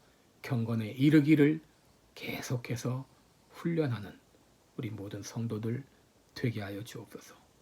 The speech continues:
그러는 가운데 나도 모르게 내 모습이 경건한 모습으로 바뀌어 있을 줄 믿습니다. 오늘 하루도 주님 앞에 의탁하며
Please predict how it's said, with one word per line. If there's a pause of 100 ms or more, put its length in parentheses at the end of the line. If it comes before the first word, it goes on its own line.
(580)
그러는
가운데
나도
모르게 (720)
내
모습이 (540)
경건한
모습으로 (500)
바뀌어
있을
줄
믿습니다. (560)
오늘
하루도
주님
앞에
의탁하며